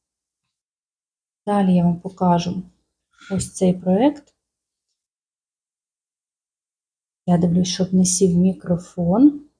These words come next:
Дивіться, яка краса. Це мені цей светр, чи, можливо, це буде пуловер, подобається все більше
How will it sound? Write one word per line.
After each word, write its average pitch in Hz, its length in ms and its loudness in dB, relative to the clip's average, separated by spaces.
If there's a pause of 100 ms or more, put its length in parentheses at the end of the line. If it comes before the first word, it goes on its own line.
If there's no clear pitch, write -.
(220)
Дивіться, 190 420 0 (440)
яка 208 480 -8 (360)
краса. - 760 -6 (1700)
Це 202 360 -2
мені 202 380 0
цей 185 680 -2 (1800)
светр, 196 720 -2
чи, 185 300 -2
можливо, 180 440 2
це 180 160 -6
буде 180 180 -2 (100)
пуловер, 220 580 -4 (600)
подобається 190 640 0
все - 300 -6
більше 190 540 0